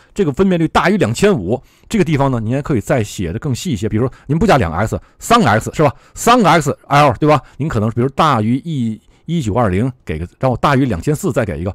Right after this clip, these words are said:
这个是根据您不同业务进行设计。这样的话呢，Bootstrap 就能够响应您的客户的超大屏幕是没有问题的，在这地方可以设计出来啊。OK，我今天这期的课程内容呢，并没有给您编码，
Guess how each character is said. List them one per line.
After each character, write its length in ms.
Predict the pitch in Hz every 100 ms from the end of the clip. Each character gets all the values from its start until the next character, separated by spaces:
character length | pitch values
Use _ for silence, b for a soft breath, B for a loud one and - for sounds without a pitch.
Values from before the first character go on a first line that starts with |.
| b b
这 120 | 165
个 60 |
是 80 | 123
根 120 | 151
据 100 | 160
您 160 | 107 123
不 100 | 156
同 160 | 123 143
业 160 | 156
务 120 | 85 -
进 260 | - 139 90
行 220 | 104 135
设 240 | - 175
计。 100 | - -
这 100 | 220
样 100 | 139
的 40 |
话 100 | 131
呢， 100 | 107 b b
Bootstrap 460 | 156 165 - 165 -
就 160 | - 139
能 160 | 135
够 100 | 165
响 280 | - 120 98
应 140 | 127 98
您 200 | 107 180
的 100 | 156
客 180 | - 151
户 140 | 151
的 100 | 90 -
超 260 | - 190 170
大 140 | 147
屏 160 | 110 104
幕 140 | 123 -
是 100 | - 92
没 100 | 117
有 60 |
问 100 | 98
题 120 | 80
的， 60 | 92
在 140 | -
这 100 | 117
地 100 | 113
方 120 | 95 95 _
可 180 | - 143
以 60 | 95
设 160 | 123
计 60 | 85
出 100 | -
来 80 | -
啊。 100 | 90 _ B B B B B B B B _ _ _ _ _ _ _ _ _ _ -
OK， 200 | 214 247 _ - _ - B B -
我 240 | 156 135 123
今 200 | - 208
天 80 |
这 180 | 226 202
期 220 | 147 202
的 80 | 190
课 200 | - 202
程 120 | 151
内 100 | 180
容 140 | 160 143
呢， 140 | 170 -
并 240 | 226 190 135
没 120 | 143
有 100 | 175
给 120 | 107
您 140 | 95 127
编 200 | 180 185
码， 240 | 107